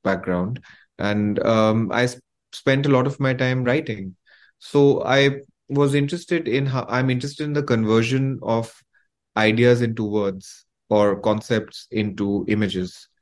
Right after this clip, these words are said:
And, um, I had a diary full of, uh, conceptual things that I was interested in, and I would keep trying to tweak the conversations with the brothers or what we were getting to push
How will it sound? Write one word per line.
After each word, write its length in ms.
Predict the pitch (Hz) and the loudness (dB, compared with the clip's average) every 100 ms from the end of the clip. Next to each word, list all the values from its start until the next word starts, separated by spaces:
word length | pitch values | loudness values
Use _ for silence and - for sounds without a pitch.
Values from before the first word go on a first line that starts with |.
| _ - _ _ - | _ -20 _ _ -4
And, 400 | 117 117 117 113 - | 0 2 0 0 0
um, 560 | 117 113 113 117 110 - - | 4 4 2 0 -4 -6 -4
I 140 | 135 | -2
had 180 | 147 156 | 0 0
a 40 | |
diary 340 | 147 127 151 175 | 2 2 2 0
full 220 | 160 143 | 2 4
of, 180 | 143 143 _ _ _ _ _ - | 2 0 _ _ _ _ _ -6
uh, 220 | 117 113 | -2 0
conceptual 880 | 113 120 120 120 - 160 143 120 - - | 0 -2 0 -4 -2 -2 2 2 -2 -6
things 300 | - 117 113 | -6 -6 -2
that 100 | 113 | 0
I 60 | 107 | 0
was 140 | 104 | 0
interested 500 | 110 107 123 - 104 | -2 -2 -4 -2 -2
in, 220 | 98 107 | -2 -4
and 340 | 104 120 120 123 _ _ _ | -2 -2 -2 -4 _ _ _
I 120 | - 127 | 0 2
would 320 | 143 143 - | 2 0 -4
keep 220 | 170 170 | -2 0
trying 600 | - 147 147 143 - - - | 0 0 0 -4 -8 -14 -6
to 380 | 143 139 139 143 _ - | 0 0 0 -4 _ -6
tweak 360 | 139 165 165 - - _ _ _ - | -4 -4 -6 -18 -20 _ _ _ -4
the 140 | 123 | -2
conversations 640 | 120 117 123 135 127 135 127 | 0 0 0 -2 -4 -4 -4
with 120 | 120 | -2
the 80 | 117 | -2
brothers 440 | 107 101 110 113 | 0 0 0 0
or 80 | 120 | 0
what 220 | 107 107 | 0 -2
we 100 | 113 | -2
were 60 | 110 | -2
getting 440 | 104 95 107 147 - _ _ _ _ - | -4 -4 -6 -8 -14 _ _ _ _ 0
to 80 | 147 | 0
push 540 | - 170 180 - - | 4 4 4 0 -10